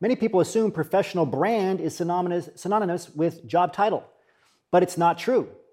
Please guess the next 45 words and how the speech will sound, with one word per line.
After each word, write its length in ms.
okay? 520
If 100
that 160
was 140
true, 240
employers 400
would 160
only 260
make 260
hiring 320
decisions 600
based 360
on 160
your 100
current 460
job 240
title. 340
And 100
that 120
would 120
be 80
terrible, 460
right? 340
You'd 120
be 120
forever 420
branded 420
as 140
a 40
P 180
H 140
D 100
student, 420
postdoc 480
T 140
A, 160
professor, 500
or 140
whatever 360
academic 520
job 280
title 220
you 80
currently 340
hold. 260